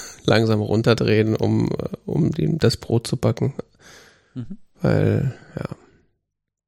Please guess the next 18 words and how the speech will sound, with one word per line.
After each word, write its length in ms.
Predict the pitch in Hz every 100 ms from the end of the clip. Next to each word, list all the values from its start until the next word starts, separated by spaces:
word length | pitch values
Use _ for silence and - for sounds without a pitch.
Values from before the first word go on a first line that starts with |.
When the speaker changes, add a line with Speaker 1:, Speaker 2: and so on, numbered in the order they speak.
| _ _ - - -
Speaker 1:
Ich 80 |
hab 100 | -
dir 100 | -
nochmal 320 | 139 139 127 120
den, 320 | 113 113 113
äh, 320 | 110 110 107
Pizzaschieber, 880 | - 135 - 117 113 110 107 107 120 - - -
äh, 360 | - 110 101 120
geschickt, 560 | - - 123 - - - _ _
falls 300 | - 135 -
es 680 | - - - - - - -
dich 260 | - -
interessiert. 640 | - - - - 156 - _ _ _ _ _ _ _ _ _ _ _
Das 120 | -
ist 40 | -
einfach 220 | 101 107
so 140 | -
ein, 340 | 107 107 107